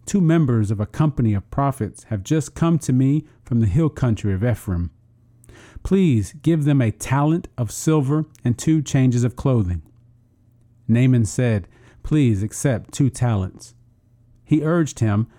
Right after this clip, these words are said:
and tied up two talents of silver in two bags with two changes of clothing and gave them to two of his servants, who carried them in front of Gehazi. When he came to the citadel, he took the bags from them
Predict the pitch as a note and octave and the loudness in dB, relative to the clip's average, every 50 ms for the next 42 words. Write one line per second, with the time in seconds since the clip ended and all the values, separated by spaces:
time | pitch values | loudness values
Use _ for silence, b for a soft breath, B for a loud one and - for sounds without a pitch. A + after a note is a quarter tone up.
0 | b b b b C3 A#2 - C3+ C#3+ C#3+ C#3 C#3 A#2+ - - - F3+ D#3+ - - | b b b b -2 0 0 0 0 2 0 0 -2 -4 -2 0 0 0 0 -2
1 | D3+ D3 D3 D3 D3 D3+ C#3+ - G#2+ F2+ - - - D#3+ D#3 D3+ C#3 D3 D3 B2 | -2 0 2 2 2 0 0 -2 -6 -8 -6 -4 -2 0 0 0 0 0 0 0
2 | G#2 G#2 - - D#3+ C#3 B2+ A2 G2+ F#2 F2 E2 E2+ - - - _ _ - _ | 0 0 0 0 0 2 2 0 0 0 -2 -4 -8 -14 -20 -20 _ _ -10 _
3 | - C#3 - - - F#3 F#3+ E3+ C3 - - E3+ E3+ E3 C#3+ A2 G#2+ F2+ G#2 G2 | -4 -4 -4 -2 -2 0 0 0 0 0 0 2 2 2 2 2 0 -2 -2 -4
4 | - - D3 D3 D3+ C3 G2+ G2+ F#2 F2 - _ _ _ _ _ _ - A2 G#2+ | -4 -2 0 2 2 2 2 0 -2 -4 -6 _ _ _ _ _ _ -2 -2 0
5 | B2+ B2 C3 C3+ A#2+ A2 A#2+ A2 G#2 F#2 F2+ - _ _ - - - - - D#3+ | 2 2 2 2 2 2 0 0 0 0 -2 -6 _ _ -8 -8 -6 -2 0 2
6 | C#3+ A#2+ G#2 F2 G2+ F#2+ - - - B2+ A#2 G#2+ G2 G2 - - - - B B | 2 2 2 0 -2 -6 -4 -2 -2 0 0 0 -2 -4 -6 -10 -18 -20 B B
7 | B B B B B C#3+ C3 C3 - D3 D3+ D3+ D#3 D3+ C3+ B2 C3 B2 B2 A#2 | B B B B B 0 0 0 0 0 2 2 2 2 2 2 2 2 2 2
8 | A2+ - - - E3 D#3 C3+ A2 G#2 - - B2 A2+ C3 C3 B2 A2 G#2+ G2+ F2+ | 0 -2 -2 -2 -2 0 0 0 -2 -2 -2 -2 0 2 2 0 0 0 -2 -2
9 | F2 F2 D#2+ - _ _ _ _ _ _ _ _ _ _ _ _ _ _ _ _ | -2 -4 -6 -10 _ _ _ _ _ _ _ _ _ _ _ _ _ _ _ _
10 | _ _ _ _ _ _ B B B B B B B B B B B B E3 C#3+ | _ _ _ _ _ _ B B B B B B B B B B B B 4 6
11 | D#3+ E3+ - - E3+ F#3 G3+ G#3 F#3+ - F#3+ D#3+ C#3+ - - - E3+ D3 C3+ G#2+ | 4 2 2 0 -2 0 0 0 0 0 0 0 0 0 0 -2 0 0 0 0
12 | G#2 G#2 F#2+ F#2 F#2 F#2+ G2 - _ _ - - C#3 B2+ - - F3 - - - | -2 -2 -2 -2 -2 -4 -4 -8 _ _ -6 -4 -4 -2 -2 -2 -4 -2 -2 -4
13 | B2+ G#2+ A#2+ A#2 A#2+ A#2+ A#2 - - - - D3 D3 D3 B2+ A2 G2+ F2+ E2+ D2+ | -2 0 0 0 0 0 -2 -4 -6 -4 -2 0 2 2 2 2 0 -2 -4 -6